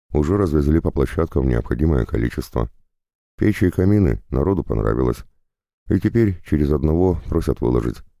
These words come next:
Опять же, уже отпустили кирпича, сколько заказывали. В город каждый день отвозим подводами. А вот тот, что под навесами,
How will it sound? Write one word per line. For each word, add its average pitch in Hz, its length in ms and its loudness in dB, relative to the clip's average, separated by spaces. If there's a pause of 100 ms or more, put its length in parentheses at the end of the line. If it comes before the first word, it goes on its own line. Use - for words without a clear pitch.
(260)
Опять - 300 0
же, 60 280 -2 (160)
уже 69 280 0
отпустили 71 480 0
кирпича, 62 720 -2
сколько - 360 -4
заказывали. 58 600 -2 (720)
В 78 140 -4
город 120 360 2
каждый 90 320 0
день 87 180 4
отвозим 80 380 0
подводами. 69 600 0 (680)
А 73 100 0
вот 78 180 0
тот, 80 220 0
что 73 240 0
под 71 160 -2
навесами, 76 560 0